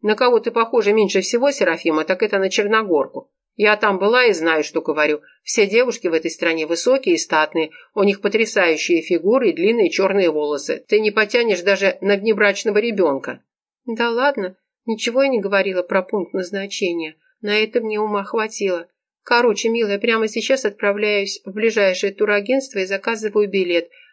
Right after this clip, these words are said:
Забронирую номер в гостинице «Вилла Леонтия» или в каком-нибудь другом отеле поблизости. Как только определюсь, позвоню тебе ещё раз, и ты дашь мне наставление. Ты же бывалая путешественница». «Ну да», проворчала Мила.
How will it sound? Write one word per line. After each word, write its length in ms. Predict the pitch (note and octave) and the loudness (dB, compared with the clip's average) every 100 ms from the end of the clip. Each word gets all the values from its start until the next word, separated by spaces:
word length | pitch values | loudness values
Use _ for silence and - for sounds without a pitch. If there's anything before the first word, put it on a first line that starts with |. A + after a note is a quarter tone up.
| _ | _
Забронирую 640 | G3+ G#3+ G#3+ A3 A3 G#3 G#3 | -4 0 2 2 4 4 4
номер 300 | B3+ A#3 F3+ | 2 2 2
в 40 | |
гостинице 560 | G3 G3 A3 G3+ G3 G3+ | 0 0 -2 -2 0 0
«Вилла 240 | G3+ G3 | 0 -2
Леонтия» 600 | G3 A3+ C4 A#3+ F#3+ F3+ - - | 0 2 0 0 -2 -2 -8 -6
или 280 | A#3 A3+ A#3 | -2 2 2
в 100 | A3+ | 2
каком-нибудь 560 | A#3 A3+ B3 A3+ A#3+ A#3+ | -2 -2 0 -2 -4 -2
другом 360 | C#4+ A3 F3 | 0 0 0
отеле 320 | F3 F3+ G3 G3 | 0 0 -2 0
поблизости. 800 | A3 G#3 F3+ E3 D#3+ F3+ - _ _ | -2 0 -4 -4 -6 -8 -12 _ _
Как 220 | - A3+ - | -6 -4 0
только 300 | A#3+ A#3 G#3+ | 0 0 0
определюсь, 600 | A3 G#3 A#3 C4+ D4+ - _ | 0 -2 -2 -2 -4 -8 _
позвоню 400 | G#3+ G#3 A3+ C4+ | -6 -2 0 0
тебе 280 | C4+ A3+ A3+ | -2 -2 -2
ещё 280 | G3+ G3+ E3+ | 0 0 0
раз, 220 | E3+ - | -2 -6
и 180 | G#3+ G3 | -10 -6
ты 140 | B3+ | -2
дашь 220 | A3+ A3 | -2 -2
мне 100 | G#3 | -4
наставление. 680 | G3+ - F3+ E3+ E3+ E3 D#3+ _ _ | -6 -2 -2 0 -2 -4 -8 _ _
Ты 100 | B3 | -2
же 120 | A3+ | 0
бывалая 400 | A3+ A#3 C4 C4+ | 0 2 4 2
путешественница». 960 | - F3 F3+ - D#3+ - E3 D#3 - C#3 _ _ _ _ _ | 0 -6 -6 -4 -4 -4 -6 -6 -10 -16 _ _ _ _ _
«Ну 420 | D3+ D3 D3 F#3+ D#3+ | -6 -2 0 2 2
да», 380 | D3 C#3 C#3 _ _ _ _ | 0 -2 -6 _ _ _ _
проворчала 680 | E3 D3+ D3+ - D#3 C#3+ C#3+ | -6 -4 -4 -4 -6 -6 -8
Мила. 300 | C#3+ C#3 | -8 -10